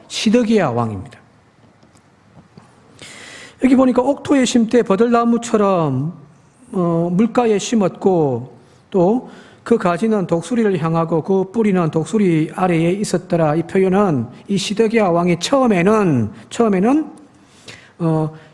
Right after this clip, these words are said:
이 바벨론의 보호 아래, 바벨론의 보호 아래서 그리고 그 바벨론의 어떤 정치적인 권력 아래에서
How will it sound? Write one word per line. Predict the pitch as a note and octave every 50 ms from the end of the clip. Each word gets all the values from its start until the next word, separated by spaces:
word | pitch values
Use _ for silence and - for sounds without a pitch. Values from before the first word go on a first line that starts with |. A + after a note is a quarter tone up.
| _ -
이 | G#3 G3
바벨론의 | - D#3 D#3 D3+ E3+ G#3+ A3+ A#3+ A#3+ B3 B3 A#3 G3 F#3+ G#3 A3+ - -
보호 | - C#3+ C#3 F3+ A3+ A#3 G#3+
아래, | F#3 F3 C#3+ C3+ B2+ A2 G#2 F#2 G2 - - _ _ _ _ _ _ _ _ _ _ _ _ _ _ _ _ _ _ -
바벨론의 | D3 D3 D#3 F#3 G3+ G#3 G#3 G3+ G3+ G3+ G3
보호 | - D3 C#3+ C#3 D#3+ F3 F3+ E3
아래서 | D#3 D3+ C#3 C3 - F3
그리고 | G3+ G#3 G3 E3+ F#3+ G3+ F#3+
그 | G3+ G3+
바벨론의 | G#3 F3+ E3+ F3+ G3 G3+ G#3 G#3+ G#3+ A3 A3+ A#3+ C4+ D4 C#4+ - - - - - -
어떤 | F#3+ F3+ - F#3+ F#3 F#3 F#3+ F#3 - - - -
정치적인 | - A3+ A#3 - B3+ A#3 G#3+ G#3 G3 -
권력 | - A3+ C4+ C4 A#3+ G3+ D#3+ - - - - _ _ _ _ _ _ _ _ _ _ _ _ _ _ _ _ _ _ _ - -
아래에서 | G3 G3+ G3+ F#3 F3 D#3+ D#3 D3 - G3+ F#3+ D3+ B2 A2 - - -